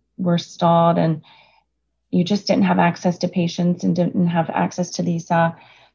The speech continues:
um, human clinical trials. But I think what was really interesting and came out of the pandemic is, is the mobility, right? You, now you have, you know, patient groups that were willing to participate in remote trials. You had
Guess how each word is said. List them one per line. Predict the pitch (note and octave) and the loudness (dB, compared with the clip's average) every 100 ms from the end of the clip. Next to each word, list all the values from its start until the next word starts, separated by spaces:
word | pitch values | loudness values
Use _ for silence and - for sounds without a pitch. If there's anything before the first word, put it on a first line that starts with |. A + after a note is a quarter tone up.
| _ _ - | _ _ -2
um, | F3 D#3+ E3 - _ _ - | 2 4 2 -2 _ _ -2
human | G#3+ F#3+ F#3 | 4 4 4
clinical | G3 F#3 F3+ | 2 2 0
trials. | - C4+ A3+ F#3 | 2 6 6 4
But | F#3+ | 0
I | - | 0
think | F#3+ B3+ A#3 | 2 2 4
what | G3+ - | 0 0
was | F#3+ F#3 | -4 -2
really | G#3+ A3 | 0 0
interesting | G#3 F#3+ F#3+ F#3 F#3+ F3+ | 0 -2 -4 -8 -2 0
and | F3 F3 | 0 -2
came | F#3 F3+ | -2 0
out | F3+ | 0
of | E3+ | -2
the | F3 | -4
pandemic | F3+ F3 F3 F3 | -2 0 0 0
is, | F3+ E3+ _ _ _ _ _ | -2 -6 _ _ _ _ _
is | F#3 - | -6 2
the | |
mobility, | F3+ F3 F3+ F3 E3+ D#3+ D#3+ | 4 6 6 6 4 2 2
right? | E3 - | 2 2
You, | F#3 | 0
now | F#3+ F3 F3 | 2 4 4
you | F3+ F3 | 4 2
have, | F3 E3 E3 - _ _ - | 2 2 0 -10 _ _ -8
you | G3 | -4
know, | E3 F3+ - | -2 -4 -4
patient | G3+ F#3 F#3+ - | -2 -2 -2 -4
groups | - F3 - | -2 -2 -2
that | F#3+ G3 | -4 -2
were | F3+ | 0
willing | E3+ F#3+ F#3 F#3 | 2 4 4 2
to | F3+ E3+ - _ _ | 0 -6 -6 _ _
participate | - G3 F3+ - F3+ F3 | -6 -4 -4 0 0 2
in | F3+ | 0
remote | F3 F3 F3 | 2 2 0
trials. | - F3 E3+ E3+ E3+ | 0 2 4 2 0
You | F3 | -6
had | E3+ | -6